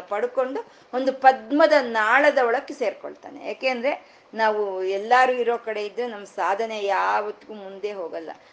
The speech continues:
ನಾವ್ ಏನಾದ್ರೂ ಸಾಧಿಸ್ಬೇಕು ಅಂತಂದ್ರೆ ನಾವ್ ಏಕಾಂತವಾಗಿರ್ಬೇಕು, ನಾವ್ ಎಲ್ಲಿದೀವಿ ಅನ್ನೋದು ಯಾರಿಗೂ ಗೊತ್ತಾಗ್ಬಾರ್ದಂತೆ. ಅಂತ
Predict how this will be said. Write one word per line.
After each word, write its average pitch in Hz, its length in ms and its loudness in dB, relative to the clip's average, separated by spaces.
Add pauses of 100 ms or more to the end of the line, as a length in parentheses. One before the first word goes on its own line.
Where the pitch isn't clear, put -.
(120)
ನಾವ್ 196 140 -4
ಏನಾದ್ರೂ 233 440 0
ಸಾಧಿಸ್ಬೇಕು 202 1040 -4
ಅಂತಂದ್ರೆ 202 480 -8
ನಾವ್ 214 200 -8
ಏಕಾಂತವಾಗಿರ್ಬೇಕು, 233 1300 0
ನಾವ್ 202 180 -2
ಎಲ್ಲಿದೀವಿ 240 600 -2
ಅನ್ನೋದು 220 260 -6
ಯಾರಿಗೂ 220 260 -2
ಗೊತ್ತಾಗ್ಬಾರ್ದಂತೆ. 190 960 -4 (300)
ಅಂತ 269 300 0